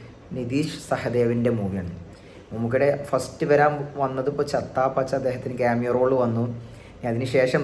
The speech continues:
റിലീസാവാൻ പോകുന്ന ഏപ്രിൽ ഇരുപത്തിമൂന്നാം തീയതി അദ്ദേഹത്തിൻ്റെ പാട്രിയോട്ട് നമ്മുടെ മമ്മൂക്കയിൽ ലാലേട്ടനും ഉള്ള പടം. പക്ഷേ ഇതൊന്നും ഒരു വേറൊരു ടൈപ്പ് മൂവികളാണ്. അതുപോലെ അടൂറിൻ്റെ പടം വരാനുണ്ട്. അതൊക്കെ ഒരു വേറൊരു ജോണറാണ്. പക്ഷേ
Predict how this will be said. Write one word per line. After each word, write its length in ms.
റിലീസാവാൻ 760
പോകുന്ന 180
ഏപ്രിൽ 280
ഇരുപത്തിമൂന്നാം 520
തീയതി 120
അദ്ദേഹത്തിൻ്റെ 380
പാട്രിയോട്ട് 600
നമ്മുടെ 320
മമ്മൂക്കയിൽ 480
ലാലേട്ടനും 460
ഉള്ള 160
പടം. 180
പക്ഷേ 280
ഇതൊന്നും 440
ഒരു 180
വേറൊരു 440
ടൈപ്പ് 320
മൂവികളാണ്. 420
അതുപോലെ 260
അടൂറിൻ്റെ 500
പടം 220
വരാനുണ്ട്. 360
അതൊക്കെ 300
ഒരു 100
വേറൊരു 420
ജോണറാണ്. 440
പക്ഷേ 220